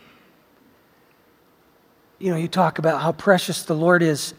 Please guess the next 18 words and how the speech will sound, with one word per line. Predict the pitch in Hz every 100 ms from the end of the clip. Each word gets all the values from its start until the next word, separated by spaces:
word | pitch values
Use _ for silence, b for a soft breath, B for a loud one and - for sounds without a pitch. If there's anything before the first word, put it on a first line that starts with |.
| 143
um, | 139 135 135 - - _ _ _ _ _ _ _ _ _ -
how | - 170
much | 170 160
he | 156
cares | - 175 165 -
for | 160
each | 151
one | - 156
of | 151
us. | 143 - - b b b b b b b b _ _ _
We | 165 165
were |
on | 165 165
a | 156
retreat | 147 - 185 170
some | - 151
years | 147 160 156
ago, | 143 143 135 131